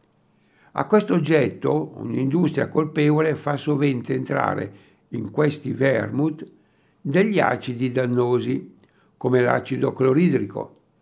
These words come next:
l'acido solforico. I vini bianchi che entrano nella composizione dei vermouth a basso prezzo sono la più parte acidi fermentati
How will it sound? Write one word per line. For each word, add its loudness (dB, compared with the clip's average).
l'acido 0
solforico. -2
I 0
vini 6
bianchi 0
che -6
entrano 2
nella 2
composizione -4
dei 2
vermouth -2
a -8
basso 2
prezzo -2
sono 2
la 4
più 0
parte 0
acidi -2
fermentati -4